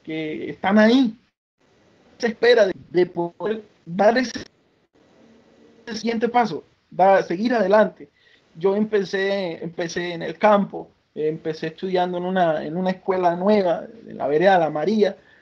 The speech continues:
Eh, tuve al principio problemas de aprendizaje,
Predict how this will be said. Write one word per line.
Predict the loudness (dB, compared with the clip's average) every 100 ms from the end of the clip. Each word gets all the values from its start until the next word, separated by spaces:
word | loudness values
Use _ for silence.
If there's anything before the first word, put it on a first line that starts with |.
| _ -6
Eh, | -4 -2 -4 -10 -18 _ _ _ _ _ _ _ _ _ _ _ _ _ _ _ _ _ _ 0
tuve | 2
al | 2
principio | -2 -6 -6 -2 -2
problemas | -2 -2 -2 -2
de | -4
aprendizaje, | -8 -12 -4 -2 -2 -4